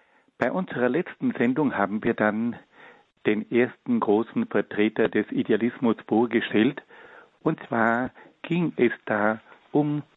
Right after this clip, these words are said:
den deutschen Philosophen Johann Gottlieb Fichte.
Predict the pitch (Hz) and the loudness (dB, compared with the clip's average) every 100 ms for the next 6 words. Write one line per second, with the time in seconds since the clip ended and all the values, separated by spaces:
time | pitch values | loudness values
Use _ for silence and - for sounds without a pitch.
0 | - 101 101 104 - - 120 120 - 107 | -2 0 2 2 0 0 2 2 0 0
1 | 95 101 92 - 113 101 - - - 110 | 2 0 0 0 0 0 -2 -16 0 2
2 | 110 104 110 107 110 117 _ _ _ - | 2 0 -2 -2 -4 -8 _ _ _ 0
3 | 104 - - 104 - - _ - 180 - | 0 -2 -2 0 0 -10 _ -2 -2 -2
4 | - | -6